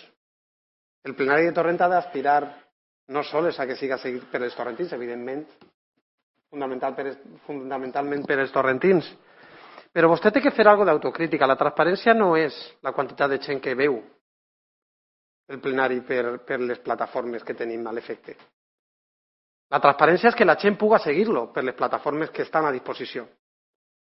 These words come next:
Sentint el seu discurs no m'estranya que siguin quatre-cents. Al contrari, m'estranya que siguin tantes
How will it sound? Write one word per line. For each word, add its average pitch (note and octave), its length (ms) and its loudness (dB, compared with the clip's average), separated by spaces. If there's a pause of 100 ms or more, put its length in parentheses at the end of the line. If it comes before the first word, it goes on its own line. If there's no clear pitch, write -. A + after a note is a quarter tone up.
(920)
Sentint F3 440 2
el B3 80 4
seu A#3 160 2
discurs G#3+ 360 0
no G3 80 6
m'estranya F3 480 2
que D3+ 80 0
siguin D3+ 240 -2
quatre-cents. C#3+ 480 -4 (320)
Al C3+ 80 -8
contrari, D3+ 400 2 (520)
m'estranya D#3+ 400 2
que E3 80 0
siguin D#3+ 280 0
tantes B2 320 -2